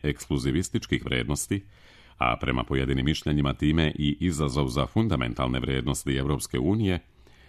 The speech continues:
profesor Milinković je također razmatrao i rastući rizik da bi ovakva argumentacija u budućnosti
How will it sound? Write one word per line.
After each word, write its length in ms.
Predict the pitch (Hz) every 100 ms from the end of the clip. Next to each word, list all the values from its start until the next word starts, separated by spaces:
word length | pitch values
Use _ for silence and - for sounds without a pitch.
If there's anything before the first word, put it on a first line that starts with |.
| -
profesor 420 | 120 135 120 92
Milinković 540 | 80 82 104 110 98
je 60 | 87
također 540 | - 120 - 98 95
razmatrao 680 | 78 64 67 73 78 92 90
i 220 | 80 78 -
rastući 560 | 67 76 - 85 -
rizik 360 | 69 107 85 64
da 160 | - 62
bi 180 | 64
ovakva 380 | 60 69 104 110
argumentacija 880 | 95 - 80 76 80 80 - 82 73
u 80 | 62
budućnosti 800 | 64 71 92 95 87 - 73